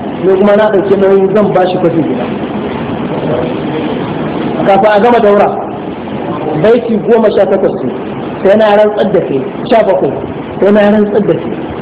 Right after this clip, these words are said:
In ka san za a kawo min ita a ka, to ni kuma zan ba ta ita, insha Allah ta'ala. Al-Lamiyya ta Shaykhul Islam Ibn Taymiyyah.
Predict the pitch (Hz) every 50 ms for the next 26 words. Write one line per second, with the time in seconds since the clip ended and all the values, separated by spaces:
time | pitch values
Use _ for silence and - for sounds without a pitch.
0 | - - - - - - - - - 196 208 208 208 220 208 220 220 214 226 233
1 | 220 202 - - 202 202 208 208 180 175 - 220 196 160 - - 160 156 147 -
2 | - - - - - - - - - 165 160 185 208 208 202 214 208 208 208 214
3 | 202 175 190 180 170 - - 156 147 - 139 - 185 175 - - 202 170 156 156
4 | 160 151 139 - 131 123 - - - - - - - - - - - - - -
5 | - - - - - - - - - - - - - - - - - - - -
6 | - - - - - - - - - - - - 190 208 202 208 214 202 208 -
7 | 220 240 - - - - - - - - - - - 226 196 - 240 233 - -
8 | - - - - - 196 202 190 175 - 185 180 165 - 156 151 156 156 156 147
9 | -